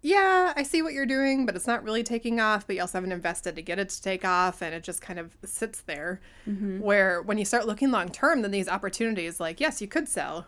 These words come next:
Speaker 1: or you could franchise, or you could expand, or you could hire more.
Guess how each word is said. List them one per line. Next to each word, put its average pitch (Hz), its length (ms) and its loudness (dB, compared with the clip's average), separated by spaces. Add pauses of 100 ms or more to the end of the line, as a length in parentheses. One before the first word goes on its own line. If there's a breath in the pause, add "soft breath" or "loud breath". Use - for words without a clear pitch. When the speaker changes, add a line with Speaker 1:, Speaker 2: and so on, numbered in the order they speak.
Speaker 1:
or 226 160 2
you 285 100 2
could 196 160 -6
franchise, 170 720 -10
or 247 160 2
you 240 140 -2
could 190 240 -4
expand, 165 640 -8
or 233 160 2
you 254 100 0
could 196 160 -6
hire 175 300 -4
more. 170 400 -6